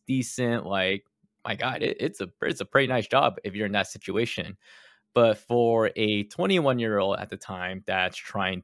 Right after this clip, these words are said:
to, you know, quote unquote, do big things in the world, it felt suffocating, right? I felt like I was doing nothing all day, and I felt like I was kind of, in a way, made for much more. I want a more intense job. Um,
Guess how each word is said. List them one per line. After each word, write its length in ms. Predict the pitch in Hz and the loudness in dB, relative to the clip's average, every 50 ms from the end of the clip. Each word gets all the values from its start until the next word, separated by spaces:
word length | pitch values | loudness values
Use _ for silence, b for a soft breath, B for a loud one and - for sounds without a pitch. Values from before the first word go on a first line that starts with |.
| - - | -10 -10
to, 360 | - 92 92 92 92 90 85 85 | -6 -4 -4 -4 -4 -6 -6 -8
you 100 | 92 92 | -8 -8
know, 320 | 92 90 90 90 92 - - _ _ _ _ _ _ | -8 -8 -8 -10 -12 -12 -16 _ _ _ _ _ _
quote 160 | - - 113 107 | -2 0 0 0
unquote, 280 | 98 - 120 107 101 | 2 2 0 0 0
do 140 | - 110 107 | 0 -2 -2
big 220 | 95 110 107 104 | -2 -2 -2 0
things 240 | - 117 123 131 127 | 0 0 0 0 0
in 80 | 110 104 | -2 -2
the 80 | 98 | -2
world, 380 | 92 87 95 95 95 101 104 104 b b b b b b b b _ _ _ - | -4 -4 -6 -4 -4 -6 -8 -8 b b b b b b b b _ _ _ 2
it 300 | 120 117 117 113 - - | 4 4 4 2 4 6
felt 340 | 120 120 120 113 104 - _ - | 8 8 8 8 4 0 _ -10
suffocating, 640 | - - 113 104 - - - - - - - 104 - _ _ _ _ _ _ - | 0 2 2 2 2 -2 -10 -10 -10 -10 -12 -14 -16 _ _ _ _ _ _ -4
right? 200 | 95 92 95 - | -2 -2 -2 0
I 120 | - 101 | -2 -4
felt 160 | - - 113 107 | 0 0 2 2
like 160 | 104 101 - - | 0 0 -4 -4
I 120 | - 98 | -2 -2
was 160 | 101 101 95 - | -2 -2 -4 -6
doing 200 | - 107 104 98 | -6 -6 -4 -4
nothing 280 | 92 95 - - 101 95 | -6 -8 -8 -6 -6 -6
all 120 | 90 87 | -6 -6
day, 340 | 90 101 101 120 147 151 - - | -4 -4 -2 -2 -4 -6 -8 -10
and 180 | 98 92 92 | -8 -6 -6
I 40 | 90 | -6
felt 200 | - - 104 95 | -4 -2 -2 0
like 240 | 92 92 92 85 - - | 0 -2 -4 -6 -8 -6
I 100 | 95 90 | -6 -4
was 460 | 95 95 95 92 92 92 87 - - - _ | -4 -6 -8 -8 -10 -12 -12 -14 -16 -4 _
kind 160 | - 139 147 | 2 2 2
of, 220 | 147 143 135 131 - 135 | 2 0 0 -2 -2 0
in 60 | 135 | 0
a 60 | 127 | 2
way, 260 | 120 135 135 135 131 | 4 4 4 4 4
made 380 | 117 110 117 123 139 151 143 - - | 2 2 2 2 2 2 0 0 0
for 140 | 135 123 | 2 2
much 340 | 113 107 110 120 110 - - | 2 0 0 -2 -2 -2 -6
more. 220 | - 107 104 98 98 | -4 -2 0 2 2
I 40 | |
want 220 | 104 110 117 123 123 | 2 2 0 0 0
a 60 | 117 | -2
more 260 | 110 110 110 110 - - | -2 -2 -2 -2 -2 -2
intense 560 | 107 98 90 - - - 107 101 92 - - | -4 -6 -6 -8 -8 -6 -6 -4 -6 -8 -12
job. 440 | - - - 90 87 87 85 85 - - b b b b b b b b b b b b _ - | -10 -6 -4 -4 -4 -4 -8 -12 -16 -18 b b b b b b b b b b b b _ 0
Um, 600 | - 117 117 117 117 117 113 110 104 101 101 | 4 6 8 8 8 6 4 2 0 0 -2